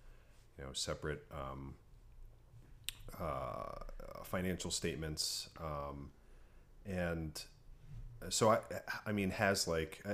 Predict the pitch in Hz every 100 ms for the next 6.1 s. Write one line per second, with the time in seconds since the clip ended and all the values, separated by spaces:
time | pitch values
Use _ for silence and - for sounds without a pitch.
0 | - 127 139 135 117 110 113 104 101 -
1 | 92 92 98 - 110 104 95 92 - 85
2 | 78 - 92 80 76 76 80 - 98 117
3 | 120 131 214 151 101 92 80 82 76 78
4 | - 82 - 104 95 - 101 87 78 78
5 | 73 - 76 78 73 - - - 76 67